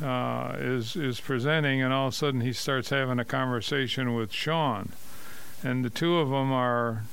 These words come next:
are talking about a particular problem that Adam has, and the rest of us are standing and watching him, and it's gone beyond ten minutes, fifteen minutes. Nobody is supervising this meeting.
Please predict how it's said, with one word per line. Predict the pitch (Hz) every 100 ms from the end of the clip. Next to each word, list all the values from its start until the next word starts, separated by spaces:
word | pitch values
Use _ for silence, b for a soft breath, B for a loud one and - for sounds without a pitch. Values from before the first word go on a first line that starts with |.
| 240
are | 127
talking | 113 - 156 160 151 139
about | 127 131 123 - -
a | 131 151
particular | 160 143 - 156 156 139
problem | 123 147 147 147 131 123
that | 120 127 156
Adam | 165 123
has, | 110 107 110 127
and | 117
the |
rest | 123 139 -
of | 139
us | 131 -
are | 123
standing | - 135 131 127 117
and | 117
watching | 131 165 - 135 107
him, | 107 113 - B B B B
and | 123 123
it's | 117
gone | - 139 135
beyond | 127 131 131 120
ten | 139 135
minutes, | 135 131 131 -
fifteen | - 131 - 147 135
minutes. | 131 131 131 - - B B B B B
Nobody | 151 170 170
is | 151 131
supervising | - 190 - 135 127 113 95 120
this | 123 120 -
meeting. | 147 180 160 123